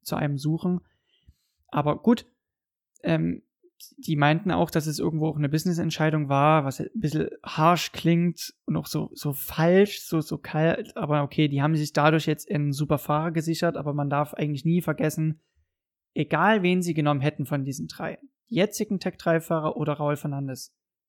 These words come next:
sie hätten mit allen dreien eine gute Wahl getroffen. Umso schade halt für die zwei, die jetzt ihren Platz definitiv verlieren werden, Lecona und Petrucci,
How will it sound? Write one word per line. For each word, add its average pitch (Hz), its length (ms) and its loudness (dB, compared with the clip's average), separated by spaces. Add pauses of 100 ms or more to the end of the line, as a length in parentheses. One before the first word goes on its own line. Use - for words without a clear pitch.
sie - 160 -2
hätten 147 140 0
mit - 200 -4
allen 170 340 4
dreien 151 380 -2
eine 143 120 -2
gute 147 260 -4
Wahl - 200 -4
getroffen. - 480 -12 (2500)
Umso 170 300 0
schade 165 480 0
halt 175 320 2
für - 140 -4
die 147 140 -2
zwei, 156 320 4
die 156 140 -4
jetzt - 400 -4
ihren 143 220 -2
Platz 147 300 0
definitiv 151 500 -2
verlieren 160 360 0
werden, 151 500 -2
Lecona 143 600 -4
und 143 260 -8
Petrucci, 156 640 -6